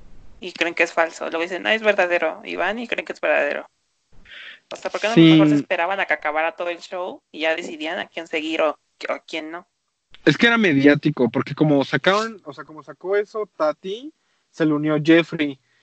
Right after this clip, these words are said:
Speaker 2: y pues, ajá, ¿sabes? O sea, como que la gente de Jeffree es como bien violenta, entonces dijeron, "Sí, vamos a degollar gente". Y a eso se le unaron más personas que odiaban a James, ¿sabes? Como de que,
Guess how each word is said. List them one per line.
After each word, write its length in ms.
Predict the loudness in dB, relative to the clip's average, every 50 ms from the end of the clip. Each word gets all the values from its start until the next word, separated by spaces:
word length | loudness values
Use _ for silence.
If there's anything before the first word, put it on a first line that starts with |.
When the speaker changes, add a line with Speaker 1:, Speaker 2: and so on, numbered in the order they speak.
| _ _ -4
Speaker 2:
y 120 | -4 -4 4
pues, 460 | 6 6 6 6 2 0 -2 -4 -4
ajá, 340 | -2 -2 0 2 0 0 0 -4 -14 -16 -20 _ _ _ _ _ _ _
¿sabes? 260 | _ 2 4 4 4
O 40 | 6
sea, 100 | 4 2
como 140 | 4 4 2
que 100 | 4 4
la 80 | 4 4
gente 200 | 4 4 4 6
de 60 | 6
Jeffree 200 | 4 4 2 0
es 60 | 2
como 200 | 2 2 2 4
bien 280 | 2 2 2 2 4 6
violenta, 540 | 6 8 8 6 4 2 4 4 4 4 4 0 -4
entonces 260 | -6 -2 0 0 0
dijeron, 320 | 0 2 2 2 2 2 -4
"Sí, 160 | 2 2 2
vamos 200 | 2 2 2 2
a 40 | 2
degollar 320 | 2 2 2 0 0 0 -2
gente". 400 | -6 -16 -16 -12 -12 -14 -14 _ _ _ _ -20 -20 -20 -20 _ _ 4
Y 80 | 6
a 100 | 6 6
eso 160 | 4 2 0
se 120 | 0 2 4
le 160 | 4 4 2
unaron 500 | 2 0 0 2 2 2 2 2 -2 -2
más 240 | 0 0 0 0 _
personas 520 | 0 0 0 0 -2 -4 -2 -2 -4 -4
que 180 | _ -2 -2 0
odiaban 480 | 0 0 2 4 4 4 2 0 -2
a 60 | -4 -2
James, 400 | -2 -2 -2 -2 -4 -8 -12 -20 _ _ _ _ _ _ _ _ _ _
¿sabes? 320 | -2 0 2 2 2 0
Como 220 | -2 -2 0 0 2
de 120 | 2 0
que, 920 | 2 4 6 6 6 6 6 6 4 4 4 4 4 4 2 2 2 0